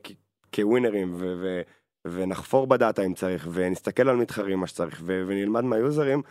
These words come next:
אנחנו נביא את ה-, את הניצחון הזה ואת השינוי, שגם יהיה טוב ליוזרים שלנו, גם יהיה טוב לנו, ו-, לא יודע, celebrate success.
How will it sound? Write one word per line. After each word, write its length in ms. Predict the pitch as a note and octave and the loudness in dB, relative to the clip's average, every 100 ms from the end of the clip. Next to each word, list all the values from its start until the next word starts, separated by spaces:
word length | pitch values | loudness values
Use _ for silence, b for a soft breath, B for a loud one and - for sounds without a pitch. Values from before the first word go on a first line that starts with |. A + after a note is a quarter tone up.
| b b _ _ G2+ | b b _ _ -6
אנחנו 220 | F2+ G#2 | -2 -2
נביא 200 | G2 B2 | 0 2
את 80 | C#3 | 4
ה-, 180 | A#2 | 2
את 140 | G#2+ - | 0 -2
הניצחון 480 | G2+ F#2 G#2 F#2 A2+ | -4 -4 -4 0 2
הזה 100 | G#2 | 2
ואת 120 | G2 | -2
השינוי, 340 | F2+ G#2 B2 | -4 0 0
שגם 300 | A#2 F#2+ A#2 | 0 0 0
יהיה 80 | A2 | 2
טוב 160 | A#2 G2+ | 0 0
ליוזרים 360 | A2 C3+ D#3+ | 0 0 -2
שלנו, 260 | D3+ D#3 C3+ | 0 0 0
גם 180 | G#2+ G#2 | 0 0
יהיה 100 | G2+ | -2
טוב 240 | - G2+ | -2 0
לנו, 320 | A#2+ D3+ D#3 | 2 2 0
ו-, 460 | G#2 G2+ G2+ G2+ G2 - b b _ _ _ _ | 0 0 2 0 -2 -6 b b _ _ _ _
לא 60 | - | -6
יודע, 120 | G#2 | -4
celebrate 540 | F2+ G#2+ A2+ A#2+ B2+ B2 | -2 0 0 0 -2 -4
success. 440 | C#3+ G2+ E2+ | -2 -2 -4